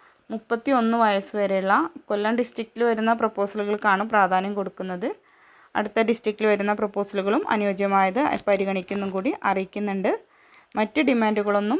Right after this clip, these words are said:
ഉള്ളതായിട്ട് പറയുന്നില്ല. അടുത്ത ഡീറ്റെയിൽസ് വായിക്കുന്നത് ഇരുപത്തിരണ്ട് വയസ്സുള്ള ഒരു മുസ്ലിം യുവതിയുടെയാണ്. ഫസ്റ്റ് മാരേജ് ആണ്. കുട്ടിയുടെ ക്വാളിഫിക്കേഷൻ എ സി സി എ കംപ്ലീറ്റഡ് ആണ്.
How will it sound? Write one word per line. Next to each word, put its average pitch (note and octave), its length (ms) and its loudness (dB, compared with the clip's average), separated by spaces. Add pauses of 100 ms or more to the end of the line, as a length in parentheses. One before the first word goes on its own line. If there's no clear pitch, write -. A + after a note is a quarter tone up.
ഉള്ളതായിട്ട് G3+ 540 0
പറയുന്നില്ല. F#3+ 500 2 (800)
അടുത്ത G#3+ 300 -2
ഡീറ്റെയിൽസ് A3 460 -2
വായിക്കുന്നത് G#3+ 560 0 (480)
ഇരുപത്തിരണ്ട് A3+ 680 0
വയസ്സുള്ള A3 380 0
ഒരു G#3+ 140 -2
മുസ്ലിം G#3+ 420 -6
യുവതിയുടെയാണ്. G#3 600 -2 (560)
ഫസ്റ്റ് A3+ 280 -6
മാരേജ് G#3+ 500 0
ആണ്. G#3 160 0 (340)
കുട്ടിയുടെ A3 300 -2 (100)
ക്വാളിഫിക്കേഷൻ G#3 720 -2 (220)
എ - 40 0
സി G#3+ 200 -6
സി G#3 200 -8 (180)
എ F4 40 0 (440)
കംപ്ലീറ്റഡ് G#3 600 -2
ആണ്. G3 160 0